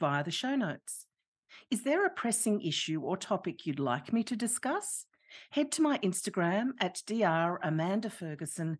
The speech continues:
and send me a D M. I love hearing from my listeners. If anything discussed in this podcast has caused you concern or distress, contact your general practitioner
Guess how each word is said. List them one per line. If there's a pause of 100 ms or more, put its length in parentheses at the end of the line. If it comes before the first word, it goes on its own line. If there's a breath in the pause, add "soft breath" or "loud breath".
(260 loud breath)
and
send
me
a
D
M. (200 loud breath)
I
love
hearing
from
my
listeners. (2250)
If
anything
discussed
in
this
podcast (240 loud breath)
has
caused
you
concern
or
distress, (280 loud breath)
contact
your
general
practitioner